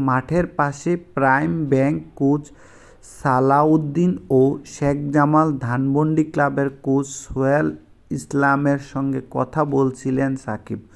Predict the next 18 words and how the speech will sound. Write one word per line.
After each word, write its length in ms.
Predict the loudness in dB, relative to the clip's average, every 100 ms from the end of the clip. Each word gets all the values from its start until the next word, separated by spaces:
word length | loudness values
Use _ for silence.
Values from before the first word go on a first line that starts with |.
| -20 -20 -16 -4
দুজনেই 580 | 4 4 4 2 2
সাকিবের 600 | 0 -6 -6 -4 0 0 0 -6
প্রিয় 320 | 0 2 2 2 -2 -2
গুরু। 260 | 2 2 -2 -6 -18 -20 -20 2
এই 160 | 4 4
সময় 400 | 2 0 2 0 -2
হঠাৎ 360 | -4 0 0 -2
সেলফি 460 | -6 -2 -2 0 -2 0
তুলতে 380 | -2 -2 -2 -2
যান 280 | 0 0 -2 -4 -6
এক 180 | -2 -2 0
ভক্ত। 360 | 0 -2 -4 -10 -10 -10
প্রথমবার 600 | -10 -6 -4 -4 0 0 0
মানা 340 | -2 0 -2 -4 0
করলেও 380 | 2 2 0 -2
সাকিবের 560 | -8 -10 -6 -2 -4 -4
কথা 320 | -4 -4 0 -2 -2 -12 -20 -20 -20
শুনেননি 580 | -6 -2 0 0 2